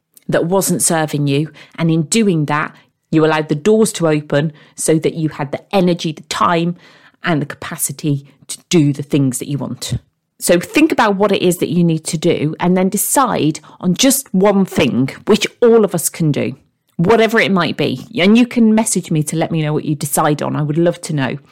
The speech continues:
So take that action step. And once you've let that go, then do the next thing. So let go of one thing at a time and notice how you feel differently.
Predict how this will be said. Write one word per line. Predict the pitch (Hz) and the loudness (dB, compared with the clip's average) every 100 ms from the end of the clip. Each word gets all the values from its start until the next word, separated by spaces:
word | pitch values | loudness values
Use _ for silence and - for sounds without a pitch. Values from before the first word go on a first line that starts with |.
| - - - - _ - | -20 -20 -20 -20 _ -4
So | - 175 | 0 0
take | - 285 - | 2 -2 0
that | - - | -4 -4
action | - - 147 | -8 -4 -4
step. | 139 135 143 | -2 -6 -2
And | 170 185 | 0 2
once | 247 - | 2 0
you've | 277 247 | 0 2
let | 214 - | 0 0
that | - 180 147 | -4 -4 -2
go, | 160 120 208 - _ _ _ - _ _ _ _ | 0 2 0 -2 _ _ _ -20 _ _ _ _
then | 214 208 202 | 2 4 4
do | 196 | 2
the | 190 | 2
next | 175 - - | 0 -2 -4
thing. | - 80 117 - - _ _ - | -4 -4 -4 -8 -16 _ _ 0
So | 151 | 2
let | 170 220 - | 4 2 2
go | 185 | 2
of | 170 160 | 2 2
one | 160 185 208 | 2 4 2
thing | 202 - 160 151 151 - | 0 0 0 0 -4 -8
at | 143 - | -12 -12
a | |
time | - 131 - 143 _ _ - - - _ - | -8 -6 -6 -10 _ _ -20 -20 -20 _ -2
and | 175 185 | 2 4
notice | 226 285 285 - - 202 - - _ _ | 4 2 0 -6 -6 -6 -8 -10 _ _
how | - - 202 196 185 - 175 | -12 -2 2 2 0 -10 -6
you | 170 175 | -2 -2
feel | - 180 170 151 | -4 -2 0 -2
differently. | 151 143 135 95 113 - | -4 -6 -8 -8 -10 -12